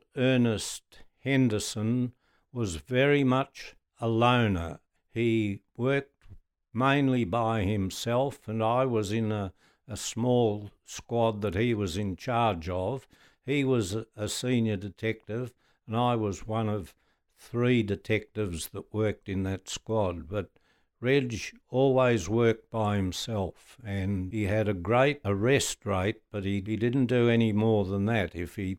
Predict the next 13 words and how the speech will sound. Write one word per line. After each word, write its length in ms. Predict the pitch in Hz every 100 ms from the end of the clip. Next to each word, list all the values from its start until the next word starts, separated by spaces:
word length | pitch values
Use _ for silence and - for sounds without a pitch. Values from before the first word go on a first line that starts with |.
| _
picked 300 | 135 131 -
up 240 | 113 - 110
a, 280 | 98 95 - _ _
a 100 | 101
crim 540 | - - 127 113 110 107
that 200 | 104 -
was 260 | 92 -
wanted, 600 | 120 120 101 92 113 131 _ _ _
he 220 | 110 123
would 560 | 113 110 107 92 90 98 _ _ _ _ _ -
take 360 | 127 131 131
him 180 | 110 104
back 280 | 110 110